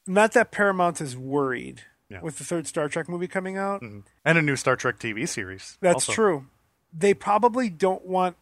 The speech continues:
Speaker 1: anything that could be construed as directly competing with
Speaker 2: Yeah.
Speaker 1: what they're doing.
Speaker 2: Which
Speaker 1: Star
Speaker 2: I've
Speaker 1: Trek
Speaker 2: always felt like was horseshit. Nobody's going to be confused.
Speaker 1: No, no, but Star
Speaker 2: There's
Speaker 1: Trek
Speaker 2: the same
Speaker 1: Continues
Speaker 2: bullshit with Smallville,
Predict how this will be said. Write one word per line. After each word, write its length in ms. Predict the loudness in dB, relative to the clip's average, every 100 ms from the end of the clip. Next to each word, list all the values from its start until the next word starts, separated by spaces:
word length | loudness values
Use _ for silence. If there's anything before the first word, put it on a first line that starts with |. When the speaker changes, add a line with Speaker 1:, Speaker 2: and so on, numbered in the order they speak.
| _ -2
Speaker 1:
anything 760 | -2 -2 -2 -4 -4 -8 -14 -18 _ _ _ _ _ -2
that 440 | 4 6 6 4 _ _ _ _ _ -2
could 240 | 0 0
be 140 | 0 -2
construed 540 | -4 -8 -4 -2 0
as 180 | -2 -4
directly 460 | -4 -2 -2 -4
competing 840 | -8 -10 -10 -6 -4 -4 -6 -10 -18 _ _ _ -8
with 140 | -8
Speaker 2:
Yeah. 40 | -2
Speaker 1:
what 180 | -4 -2
they're 180 | -4
doing. 480 | -2 -4 -4 -8 -16 _ _ _ _ 4
Speaker 2:
Which 120 | 10
Speaker 1:
Star 120 | 12 12
Speaker 2:
I've 60 |
Speaker 1:
Trek 120 | 12
Speaker 2:
always 320 | 12 10 4 2
felt 340 | 6 6 8
like 260 | 4 2 0
was 340 | -4 -4 -6
horseshit. 480 | -2 0 0 2 2 0 _ _
Nobody's 520 | -2 0 2 -2 -2 -2
going 300 | 0 0 -4
to 100 | -6
be 160 | -6
confused. 440 | -8 -12 -12 0 8
Speaker 1:
No, 340 | 10 10 8
no, 280 | 6 8 8
but 280 | 8 6 4
Star 240 | 4 8
Speaker 2:
There's 120 | 10
Speaker 1:
Trek 60 | 10
Speaker 2:
the 40 |
same 160 | 10 8
Speaker 1:
Continues 180 | 8 10
Speaker 2:
bullshit 380 | 12 12 10 8
with 140 | 6
Smallville, 720 | 4 8 10 10 8 2 0